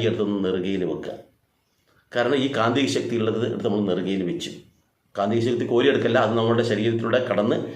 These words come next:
ഇവിടത്തേക്ക് എത്തുകയാണ്. അത് പെട്ടെന്ന് ഇവിടെ എത്താൻ വേണ്ടിയിട്ട് ആ കൈ ഒരു ചലിപ്പി-, ചലിപ്പിക്കുന്നത്. അപ്പൊ ശിരസിലേക്ക് വെച്ചു. അപ്പൊ അങ്ങനെ ചെയ്യുന്ന അവസരത്തിൽ നമ്മുടെ ശരീരത്തിന്റെ കാന്തിക ശക്തിയും ഭൂമിയുടെ കാന്തിക ശക്തിയും ഭൂമിയുടെ ഗുരുത്വാകർഷണ ശക്തിയും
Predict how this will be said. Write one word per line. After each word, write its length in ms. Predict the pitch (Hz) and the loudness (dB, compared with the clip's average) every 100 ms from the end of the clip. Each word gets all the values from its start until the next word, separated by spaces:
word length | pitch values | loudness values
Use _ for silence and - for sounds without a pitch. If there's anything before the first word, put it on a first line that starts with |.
| - | -10
ഇവിടത്തേക്ക് 360 | - 113 113 104 | -2 0 2 0
എത്തുകയാണ്. 220 | 104 98 | 2 2
അത് 120 | 113 117 | 2 2
പെട്ടെന്ന് 280 | 180 175 143 | 0 2 2
ഇവിടെ 120 | 123 | 2
എത്താൻ 200 | 113 120 | 4 2
വേണ്ടിയിട്ട് 260 | 110 107 110 | 2 0 0
ആ 40 | |
കൈ 140 | 107 107 | 0 2
ഒരു 180 | 107 101 | 2 0
ചലിപ്പി-, 400 | 101 92 - - | 0 -2 -2 -6
ചലിപ്പിക്കുന്നത്. 600 | - 98 117 113 101 82 - - - - - - - | -4 -2 -2 -4 -4 -6 -10 -16 -20 -20 -20 -20 -12
അപ്പൊ 140 | 135 147 | -4 0
ശിരസിലേക്ക് 540 | 139 117 120 110 110 | 2 2 2 0 0
വെച്ചു. 240 | 87 - - - _ _ _ _ _ _ _ _ _ _ - - | -4 -6 -12 -18 _ _ _ _ _ _ _ _ _ _ -4 4
അപ്പൊ 160 | 214 | 8
അങ്ങനെ 380 | 214 202 247 254 | 10 10 10 10
ചെയ്യുന്ന 380 | - 170 170 175 | 8 8 8 8
അവസരത്തിൽ 480 | 143 139 143 160 180 214 - - - | 6 4 2 4 2 2 -4 -8 -2
നമ്മുടെ 260 | 135 151 135 | 4 4 6
ശരീരത്തിന്റെ 680 | 123 117 143 175 180 170 | 4 4 6 6 6 4
കാന്തിക 380 | 165 151 151 143 | 6 4 4 2
ശക്തിയും 440 | 139 135 110 151 180 - - | 2 2 0 0 0 -2 -6
ഭൂമിയുടെ 500 | 117 151 175 175 175 | 2 6 8 10 8
കാന്തിക 360 | 143 127 139 156 | 8 6 4 2
ശക്തിയും 440 | 156 160 151 160 175 180 - | 2 0 2 4 4 0 0
ഭൂമിയുടെ 360 | 139 175 180 165 | 6 8 10 8
ഗുരുത്വാകർഷണ 640 | 123 131 165 170 170 165 | 4 4 6 6 6 4
ശക്തിയും 420 | 156 - 147 143 | 2 2 2 2